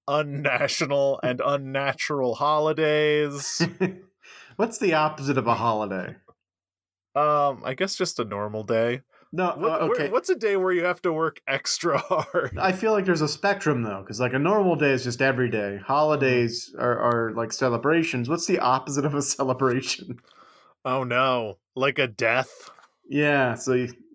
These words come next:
Speaker 2: a death
Speaker 1: Well, at least if
Speaker 2: day.
Speaker 1: you get a death, you usually get the day <laughs> off work.
Speaker 2: <laughs> You'll, yeah, so funerals, you know, you'll celebrate and <laughs>
Speaker 1: Oh, yeah, fu-,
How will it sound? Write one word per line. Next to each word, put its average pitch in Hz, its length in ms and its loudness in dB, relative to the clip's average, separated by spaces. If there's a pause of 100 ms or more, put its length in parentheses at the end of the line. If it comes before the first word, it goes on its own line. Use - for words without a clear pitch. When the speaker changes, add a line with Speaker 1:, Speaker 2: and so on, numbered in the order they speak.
(140)
Speaker 2:
a 120 80 0
death 135 360 2
Speaker 1:
Well, 139 140 2
at 139 120 4
least 135 200 4
if 131 120 2
Speaker 2:
day. 262 40 -4
Speaker 1:
you 220 60 0
get 180 160 2
a 165 80 4
death, 139 500 0
you 131 120 0
usually 135 380 -2
get 127 200 -4
the 123 80 -4
day 131 240 -2
<laughs> - 40 -4
off - 380 -4
work. 143 300 -4 (400)
Speaker 2:
<laughs> - 400 -20
You'll, 127 280 0
yeah, 131 540 0
so 127 220 -2
funerals, 147 1080 0
you 139 80 -4
know, 117 380 -2 (320)
you'll 123 160 2
celebrate 123 800 -2
and 120 320 -6
<laughs> - 380 -20
Speaker 1:
Oh, 202 120 2
yeah, 151 220 2
fu-, 202 200 -6